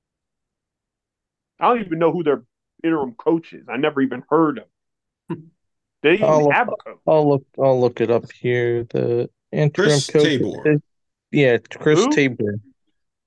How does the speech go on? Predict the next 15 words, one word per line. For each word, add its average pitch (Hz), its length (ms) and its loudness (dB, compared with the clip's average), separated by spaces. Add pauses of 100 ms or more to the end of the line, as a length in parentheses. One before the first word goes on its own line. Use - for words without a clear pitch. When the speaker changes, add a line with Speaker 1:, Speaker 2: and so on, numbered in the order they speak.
(320)
Speaker 3:
Chris 139 240 -4
Speaker 1:
Never 156 160 -4
heard 139 200 0
of 85 60 -10
Speaker 3:
Tabor. 101 140 -14
Speaker 1:
him. - 160 -20 (600)
Never 143 280 0
heard 120 180 -2
of 107 140 -16
him. 98 160 -18 (260)
Speaker 3:
<laughs> - 800 -20
Neither 107 380 -6
have - 20 -8
I. 73 140 -12 (640)
Speaker 2:
So, 120 480 0